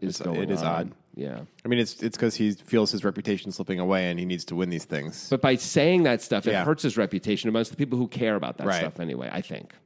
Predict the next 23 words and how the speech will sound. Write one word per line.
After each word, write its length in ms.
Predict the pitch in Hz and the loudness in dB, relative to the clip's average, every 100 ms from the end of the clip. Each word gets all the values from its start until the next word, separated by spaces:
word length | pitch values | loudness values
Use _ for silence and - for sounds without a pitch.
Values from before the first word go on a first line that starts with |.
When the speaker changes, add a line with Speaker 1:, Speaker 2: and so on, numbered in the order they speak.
| _ _ _ _ - | _ _ _ _ -6
Speaker 2:
Okay, 140 | 120 | 0
so 120 | 147 147 | 4 8
who 120 | 170 | 8
else 200 | 185 170 | 8 6
is, 240 | 151 123 - _ - | 2 2 -12 _ 0
is 160 | 131 | 0
good-natured 560 | 110 139 123 120 120 107 | 6 4 6 2 4 2
and 240 | 98 107 | 2 0
talks 260 | 107 101 - | 0 -2 -2
at 60 | |
the 80 | 95 | -8
table? 480 | 90 92 80 73 92 _ _ - | -4 -2 -2 -4 -8 _ _ 0
Speaker 1:
I 60 | |
mean, 160 | 143 165 | 4 6
Antonio, 640 | 165 165 165 147 104 98 92 | 6 6 4 6 4 2 -4
of 100 | 107 | -4
course, 220 | 107 156 | 2 6
Speaker 2:
Oh, 20 | 160 | 8
yeah. 100 | 147 | 6
Speaker 1:
is 80 | |
the, 300 | 131 104 95 - 107 | 6 2 0 -4 -8
is 100 | 110 | -8
the 240 | - 92 | -4 -4